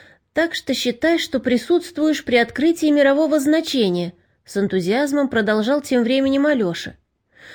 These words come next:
«Мне самому хочется все бросить, сесть на поезд и махнуть к вам.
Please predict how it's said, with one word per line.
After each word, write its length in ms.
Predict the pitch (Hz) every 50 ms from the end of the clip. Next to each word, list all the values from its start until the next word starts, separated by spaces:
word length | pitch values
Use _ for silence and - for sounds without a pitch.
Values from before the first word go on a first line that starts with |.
| - - - _ -
«Мне 280 | 208 233 269 302 330 311
самому 520 | - - 302 302 320 320 294 277 233 196
хочется 500 | - - 254 254 240 - 240 233 - 254
все 240 | 220 - - 262 247
бросить, 600 | 208 240 285 330 320 - - - 359 - - - _ _ _ _ _ _
сесть 380 | - - 277 285 262 - -
на 140 | 247 254 247
поезд 540 | 254 - 330 339 285 220 - - - - - _ _
и 100 | 220 240
махнуть 480 | 247 262 262 - 294 330 349 339 339 -
к 140 | - 285 226
вам. 340 | 233 208 165 156 - -